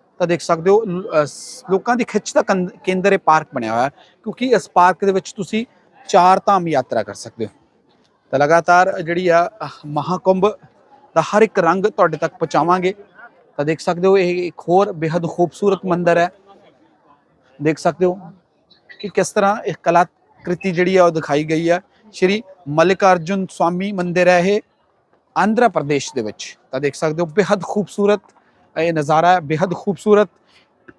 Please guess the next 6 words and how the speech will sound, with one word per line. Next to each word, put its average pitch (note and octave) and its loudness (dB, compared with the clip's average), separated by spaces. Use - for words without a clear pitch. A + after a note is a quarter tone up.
ਇਹ F3 2
ਸ਼ਾਮ E3+ 2
ਹੈ, F#3 0
ਜਿੱਥੇ C#3+ -2
ਤੁਸੀਂ, F3+ -2
ਅਹ, D#3 0